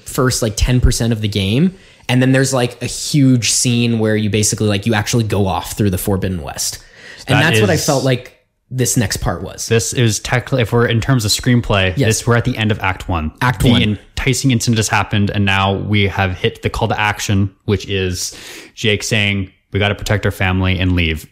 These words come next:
Speaker 2: And
Speaker 1: Yeah.
Speaker 2: we enter the new world, which is Act Two, that they're gonna go leave and to another clan
Speaker 1: Yeah.
Speaker 2: far away.
Speaker 1: And they gotta,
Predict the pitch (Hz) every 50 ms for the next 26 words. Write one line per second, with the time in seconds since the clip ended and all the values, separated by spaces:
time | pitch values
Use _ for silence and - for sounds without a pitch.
0 | - - 98 95 95 98 101 101 98 98 - 110 104 92 98 95 113 143 156 139
1 | 127 113 113 110 110 107 - - - 110 95 104 92 95 92 92 - - - 110
2 | 101 95 92 92 92 92 - - 95 87 85 - 90 90 98 90 87 85 90 87
3 | 87 87 87 87 92 92 92 90 87 85 85 82 - - - _ _ _ _ -
4 | - 92 87 87 - - - 101 92 90 90 90 - 82 - - - 82 82 80
5 | - 90 - - - - - - - 85 82 87 85 - - - - 120 117 113
6 | 120 117 123 123 120 120 117 117